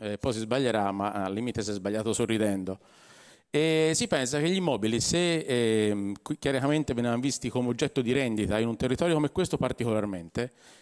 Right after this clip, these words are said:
eh, insomma, s-, fatte operazioni del genere di rendita non c'è niente. E quindi è un, è uno stimolo che vorremmo dare a tutti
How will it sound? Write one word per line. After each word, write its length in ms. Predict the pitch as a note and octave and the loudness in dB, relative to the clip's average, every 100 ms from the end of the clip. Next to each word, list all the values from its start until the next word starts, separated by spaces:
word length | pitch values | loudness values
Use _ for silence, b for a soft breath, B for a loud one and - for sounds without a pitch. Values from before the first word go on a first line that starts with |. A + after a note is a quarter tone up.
| B | B
eh, 80 | E4 | -2
insomma, 420 | - D3+ C3 A2+ | 2 2 2 0
s-, 160 | - C3 | -2 -6
fatte 340 | - F3+ - | -2 0 2
operazioni 420 | D3 D3 - E3 | 2 2 0 2
del 100 | F3+ | 2
genere 340 | D3+ D3 D3+ D3+ | 2 2 2 2
di 140 | D#3+ | 2
rendita 340 | A#2 A2+ A#2 | 2 2 0
non 120 | A2+ G#2+ | -2 -2
c'è 140 | - | -4
niente. 580 | G#2 F2 D#2 - F2 - _ b b b b b b b b - | -4 -6 -8 -8 -10 -10 _ b b b b b b b b -10
E 140 | - | -4
quindi 260 | - B3 D#3+ | 0 2 4
è 60 | |
un, 880 | C3 B2 A#2+ A#2 A#2 A2+ A2+ - - | 4 2 0 -2 -2 -4 -8 -10 -12
è 120 | - C3 | -6 -2
uno 140 | C#3 | 0
stimolo 440 | - - F3 D3+ | 0 0 2 4
che 80 | C3 | 2
vorremmo 460 | B2+ B2+ B2+ C#3+ C3+ | 2 0 2 2 2
dare 160 | C3 | 2
a 40 | C3 | 0
tutti 540 | - C3 - F#2 F2+ | 0 -2 -2 -6 -6